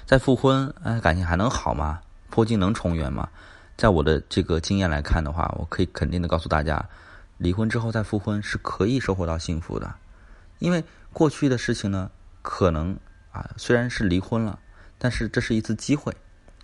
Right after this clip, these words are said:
可以让两个人重新去审视自己和关系的机会。也许离婚之后再复婚，两个人会过得比以前更加的幸福，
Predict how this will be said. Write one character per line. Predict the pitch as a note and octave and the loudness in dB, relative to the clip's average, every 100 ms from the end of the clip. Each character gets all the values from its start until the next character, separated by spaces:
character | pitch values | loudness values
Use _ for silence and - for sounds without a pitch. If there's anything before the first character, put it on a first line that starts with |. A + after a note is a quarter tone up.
| - - - - | -20 -20 -20 -18
可 | - C3+ | 0 2
以 | |
让 | C3+ A2+ | 4 2
两 | D#2 E2 | 2 2
个 | F#2 | 0
人 | F#2 G2 | 0 0
重 | - | 0
新 | G#2+ A#2 | 0 0
去 | B2+ | -2
审 | - D2+ | 0 -2
视 | E2 G2+ | 0 -2
自 | - | -2
己 | G#2+ - | -2 -2
和 | E2 | -2
关 | D#2 A2 | 0 0
系 | A#2 | 0
的 | F#2+ | -4
机 | D#2+ A2 | -2 -4
会。 | A2 D#2 - - - - - | -4 -6 -8 -18 -20 -20 -4
也 | B2 | -4
许 | - | 0
离 | F2+ | 2
婚 | F#2+ A2 | 2 2
之 | A2+ | 0
后 | A2 G2+ | 0 0
再 | A2 | 0
复 | G2 F#2+ | 0 0
婚， | G2+ G2 G#2 | 0 -2 2
两 | D2+ D2+ | 2 2
个 | |
人 | D#2+ | 0
会 | G2+ | -2
过 | F#2+ G2+ | 0 0
得 | D2 - | 0 -2
比 | F2+ | -2
以 | |
前 | D2+ F2 | -2 -2
更 | G2 A2+ | -2 0
加 | G2+ | 0
的 | F#2+ F2+ | -2 -2
幸 | A#2 G2 | -2 -2
福， | - E2 | -4 -12